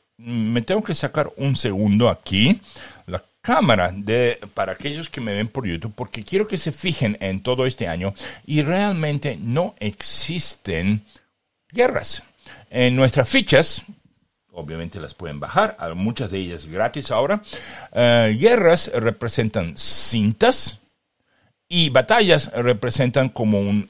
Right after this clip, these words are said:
estallido o una explosión que yo pongo en la ficha. El tamaño de la explosión indica, va a indicar el tamaño de la guerra.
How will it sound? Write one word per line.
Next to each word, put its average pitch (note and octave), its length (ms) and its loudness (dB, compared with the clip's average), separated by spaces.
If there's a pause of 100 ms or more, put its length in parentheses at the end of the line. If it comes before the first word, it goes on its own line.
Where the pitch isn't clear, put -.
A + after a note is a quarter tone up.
estallido B2 960 0
o A2 120 -4
una G2+ 460 -2
explosión A2 1040 0 (440)
que F2+ 140 -4
yo F2+ 140 -4
pongo D#2 360 -6
en D#2+ 120 -8
la D2+ 100 -6
ficha. - 320 -12
El D2 100 -8
tamaño B2 440 0
de G#2+ 100 2
la F#2 100 0
explosión F#3+ 600 0 (280)
indica, F#2+ 640 -4 (160)
va A2 200 2
a A#2+ 80 2
indicar G2+ 580 0
el E2+ 200 -4
tamaño D2+ 580 -6
de D2 400 -10
la C2+ 220 -10
guerra. A#1 400 -10